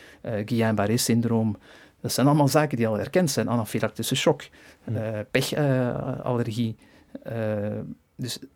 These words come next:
Speaker 1: de lijst is enorm lang die al erkend is, en
Speaker 2: Hm.
Speaker 1: toch hoor je daar niks van in de media.
Speaker 2: Ja,
Speaker 1: Dus
Speaker 2: wat we
Speaker 1: dan,
Speaker 2: horen
Speaker 1: dan
Speaker 2: is
Speaker 1: mag
Speaker 2: opnieuw
Speaker 1: niet.
Speaker 2: een ambulance die passeert. Eh, het is, het is bijna grappig,
Speaker 1: Ja.
Speaker 2: maar het is helemaal niet grappig
Speaker 1: En wat ook
Speaker 2: natuurlijk.
Speaker 1: een belangrijk punt
Speaker 2: Ja.
Speaker 1: is, door de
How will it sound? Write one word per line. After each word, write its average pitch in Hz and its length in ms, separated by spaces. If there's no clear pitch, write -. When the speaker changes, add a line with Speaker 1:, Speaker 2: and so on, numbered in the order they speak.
Speaker 1:
de 135 120
lijst 143 320
is 131 100
enorm 127 340
lang 131 200
die 123 140
al 117 140
erkend 151 380
is, - 280
en 110 140
Speaker 2:
Hm. 113 60
Speaker 1:
toch 143 180
hoor 151 220
je 139 80
daar 113 160
niks 117 200
van 127 180
in 123 100
de 117 60
media. 123 440
Speaker 2:
Ja, 107 120
Speaker 1:
Dus 131 100
Speaker 2:
wat 92 140
we 90 60
Speaker 1:
dan, 107 100
Speaker 2:
horen 110 160
Speaker 1:
dan 110 100
Speaker 2:
is 123 80
Speaker 1:
mag 131 80
Speaker 2:
opnieuw 101 160
Speaker 1:
niet. 113 100
Speaker 2:
een 113 60
ambulance 117 360
die 117 80
passeert. 101 560
Eh, 101 100
het 95 140
is, 101 60
het 95 160
is 95 100
bijna 92 360
grappig, 107 280
Speaker 1:
Ja. 127 60
Speaker 2:
maar 104 80
het - 80
is 107 60
helemaal 117 200
niet 101 100
grappig 101 220
Speaker 1:
En 127 60
wat 127 100
ook 151 60
Speaker 2:
natuurlijk. 190 320
Speaker 1:
een 165 60
belangrijk 170 360
punt 175 220
Speaker 2:
Ja. 202 60
Speaker 1:
is, 160 100
door 151 140
de 135 80